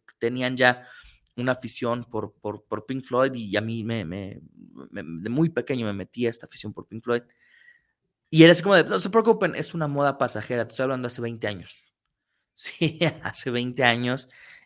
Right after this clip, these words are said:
Y, y pareciera ser que ahora la tendencia para que un músico sea exitoso, sea reconocido, sea visto,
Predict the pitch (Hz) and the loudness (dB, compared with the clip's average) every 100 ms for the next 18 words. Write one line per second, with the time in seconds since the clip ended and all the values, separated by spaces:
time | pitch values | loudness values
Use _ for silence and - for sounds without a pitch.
0 | - 120 127 - 131 135 139 139 156 160 | -8 -2 0 -2 2 6 6 6 6 4
1 | 160 165 165 165 - 139 143 147 - 127 | 4 4 2 2 2 4 6 4 2 0
2 | 123 - 120 123 123 151 151 - 117 117 | -2 -2 -8 -6 -4 -2 -2 -2 -2 -2
3 | - _ _ _ _ _ _ - 120 117 | -6 _ _ _ _ _ _ 0 4 4
4 | 113 135 139 170 160 151 175 - 147 - | 2 -2 -2 0 -2 -2 0 0 -2 -12
5 | - 120 120 120 120 117 135 135 - 131 | -8 -4 -2 -2 -2 -2 -4 -4 -8 -10
6 | - 127 123 117 - 113 123 - 120 110 | -6 -6 -6 -8 -8 -8 -10 -12 -12 -10
7 | - 123 123 113 110 - 113 120 127 120 | -8 -6 -4 -4 -4 -4 -6 -4 -4 -2
8 | - 117 117 | -2 0 -2